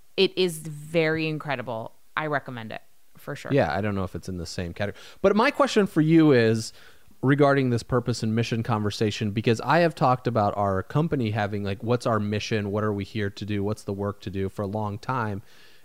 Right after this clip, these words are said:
Speaker 2: And it created a lot of resistance for you. So
Speaker 1: Because
Speaker 2: where, why is it now? So Kate went to, did a one-on-one session with Raw Goddess in New York, and she comes back and she's like,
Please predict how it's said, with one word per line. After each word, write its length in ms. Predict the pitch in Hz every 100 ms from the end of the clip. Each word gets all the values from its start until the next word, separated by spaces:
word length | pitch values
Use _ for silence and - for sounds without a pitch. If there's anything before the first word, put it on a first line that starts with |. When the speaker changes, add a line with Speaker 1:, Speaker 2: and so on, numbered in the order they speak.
| -
Speaker 2:
And 140 | 123 117
it 160 | 113
created 300 | - 139 131
a 40 | 120
lot 180 | 110 107
of 80 |
resistance 800 | 95 95 117 123 - 87 78 - -
for 320 | - 98 87
you. 220 | 78 71
So 220 | - - 131
Speaker 1:
Because 160 | 143
Speaker 2:
where, 520 | 139 143 147 147 151 - - - -
why 320 | 123 147 165
is 200 | 175 160
it 100 | 143
now? 600 | 139 135 135 131 117 113 123
So 120 | 147
Kate 220 | - 170
went 200 | 151 147
to, 140 | 156 131
did 160 | 127
a 140 | 120 110
one-on-one 480 | 117 117 110 107
session 260 | 107 110 107
with 100 | 98
Raw 180 | 101 95
Goddess 260 | 98 95
in 60 | 98
New 40 |
York, 200 | 104 101
and 80 | 95
she 80 | 101
comes 280 | - 113 107
back 220 | 107 104
and 100 | 104
she's 120 | 110
like, 120 | 98